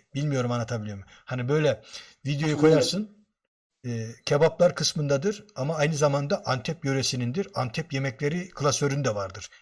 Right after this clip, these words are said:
Speaker 1: Yani, e, aynı konuyu yönlendiren, e, iki, e, husus. Bilmiyorum anlatabildim mi?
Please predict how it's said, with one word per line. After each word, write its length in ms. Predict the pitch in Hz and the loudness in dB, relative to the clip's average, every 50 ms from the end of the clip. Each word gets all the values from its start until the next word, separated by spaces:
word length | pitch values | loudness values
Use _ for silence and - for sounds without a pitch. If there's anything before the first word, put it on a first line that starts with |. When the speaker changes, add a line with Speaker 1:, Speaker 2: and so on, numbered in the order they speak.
| _ | _
Speaker 1:
Yani, 300 | 131 143 151 147 - - - - - - - - - | 0 0 0 0 -2 -6 -10 -14 -20 -20 -20 -16 -12
e, 80 | 131 120 117 113 110 110 110 110 110 110 110 110 117 - - | -8 -8 -6 -6 -6 -6 -8 -8 -8 -8 -10 -10 -12 -10 -4
aynı 320 | - 151 185 190 165 147 - | 0 0 0 2 0 -2 -2
konuyu 380 | - - 135 131 135 139 131 | -2 -2 -2 -2 -2 0 0
yönlendiren, 680 | 135 151 151 156 151 147 135 127 127 127 170 190 196 175 - - - - _ _ _ | 2 2 2 2 0 -2 -2 -4 -2 0 0 0 -2 -4 -8 -16 -20 -20 _ _ _
e, 80 | 123 120 | -14 -14
iki, 360 | 117 - 147 - - 202 190 156 - - | -10 -10 -10 -4 -2 -2 -2 -2 -4 -8
e, 260 | - 127 127 120 117 117 | -6 -4 -4 -4 -4 -4
husus. 520 | 113 - 160 139 - 123 110 - - - | -4 -4 -6 -4 -4 -6 -8 -8 -6 -4
Bilmiyorum 360 | 143 156 160 165 160 147 139 | -2 0 2 2 2 2 4
anlatabildim 460 | 143 139 135 - 139 127 127 127 113 | 2 2 2 2 0 0 0 -4 -6
mi? 160 | 101 92 90 | -6 -8 -10